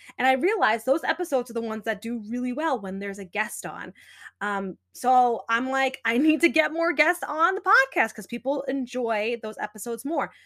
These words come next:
Now, I love podcasting on my own, and I enjoy it. It's a, definitely a lot easier with my schedule.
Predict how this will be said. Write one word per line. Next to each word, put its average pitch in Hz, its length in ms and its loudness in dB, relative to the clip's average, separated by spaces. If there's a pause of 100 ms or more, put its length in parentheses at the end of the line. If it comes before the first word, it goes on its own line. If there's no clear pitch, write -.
(500)
Now, 254 500 2
I 349 160 6
love 339 240 2
podcasting 320 760 -2
on 294 120 -2
my 277 180 0
own, 262 260 0
and 247 80 0
I 214 120 2
enjoy 214 400 -2
it. 233 180 -2
It's 233 100 -8
a, 233 180 -2
definitely 233 280 -2
a 269 40 -2
lot 269 200 2
easier 226 360 -4
with 208 200 -8
my 269 140 -2
schedule. 185 680 -4